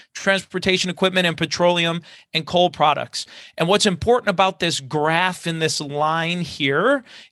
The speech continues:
is that anything above fifty percent means that it's growth, it's growing, that,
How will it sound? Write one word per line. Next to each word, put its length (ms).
is 180
that 320
anything 500
above 540
fifty 400
percent 720
means 300
that 160
it's 160
growth, 560
it's 160
growing, 520
that, 240